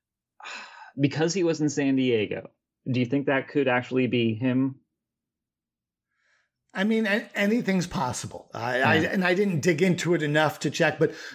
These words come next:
Speaker 2: usually when something like that happens, it means someone made a typo in the year.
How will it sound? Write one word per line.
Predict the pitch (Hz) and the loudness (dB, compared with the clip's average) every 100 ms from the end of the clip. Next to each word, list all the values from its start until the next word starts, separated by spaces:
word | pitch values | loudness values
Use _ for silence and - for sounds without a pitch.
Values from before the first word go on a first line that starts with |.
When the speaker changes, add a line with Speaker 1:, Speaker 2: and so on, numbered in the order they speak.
| - | -4
Speaker 2:
usually | 160 208 226 220 208 196 190 | 0 4 4 2 2 2 2
when | 180 | 0
something | - 185 | 0 -2
like | 175 160 | -2 -2
that | 160 165 | -2 -2
happens, | 127 160 175 156 - | 0 0 2 0 -2
it | 156 151 | -6 -6
means | 170 165 160 160 139 | -4 -2 0 0 0
someone | 165 160 | 0 2
made | 160 143 | 2 2
a | |
typo | 135 147 143 143 | 0 0 2 2
in | 135 | 0
the | 123 | -4
year. | 123 131 151 | -2 -2 -4